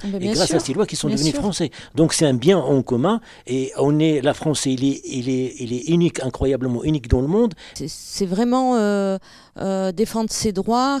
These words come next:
Speaker 1: connaître ses droits. Je veux dire, à partir du moment où on est en France, on vit en France, on paye des impôts comme, euh, tout un chacun, comme on dit.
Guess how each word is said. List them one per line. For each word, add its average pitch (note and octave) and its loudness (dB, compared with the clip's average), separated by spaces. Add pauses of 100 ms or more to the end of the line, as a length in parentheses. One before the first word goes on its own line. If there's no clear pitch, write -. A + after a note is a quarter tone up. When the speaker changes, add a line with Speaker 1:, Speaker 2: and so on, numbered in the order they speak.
Speaker 1:
connaître A#3+ -2
ses A3 -6
droits. A#3+ -2 (360)
Je - -12
veux A3 -6
dire, A3 -4
à A3 0
partir A3 -6
du G3+ -4
moment A3+ 0
où A3+ -2
on G3+ -4
est A3 -2
en A#3+ -2
France, B3 -4
on G3+ -6
vit G3+ -4
en B3 -2
France, B3+ -6
on G3+ -8
paye A#3 -4
des A3 -4
impôts A#3+ -2
comme, G3+ -4
euh, G3 -6
tout - -16
un G#3 -6
chacun, A3 -4
comme A#3 -4
on G#3 -4
dit. B3 -8